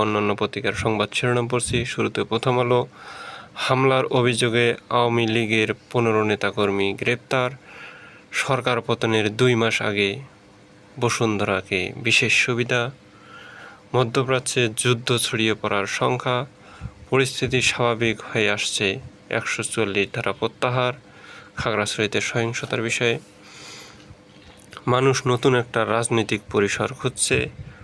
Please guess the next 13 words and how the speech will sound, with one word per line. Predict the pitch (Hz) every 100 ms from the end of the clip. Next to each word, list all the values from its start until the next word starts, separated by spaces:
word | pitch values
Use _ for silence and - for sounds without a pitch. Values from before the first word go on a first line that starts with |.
| - -
মাহফুজ | 101 104 120 110
আলম। | 113 113 113 117
বাংলাদেশ | 117 123 131 135 131
প্রতিদিন | - 139 135 135 135 143 - - - 117 107 -
দৃষ্টি | 131 135 - 139 135
দলগুলোর | 120 120 120 123 117 117 113
সঙ্গে | - 113 107 104
সংলাপে। | - 113 117 123 139 131 139 - 113
বিশ্ব | 123 123 - 139
বিপর্যয়ের | 127 120 123 113 117 117 113 110
যুদ্ধের | - 113 131 131 -
সংখ্যা। | 131 131 131 143 - - - -
পুলিশ | - 127 131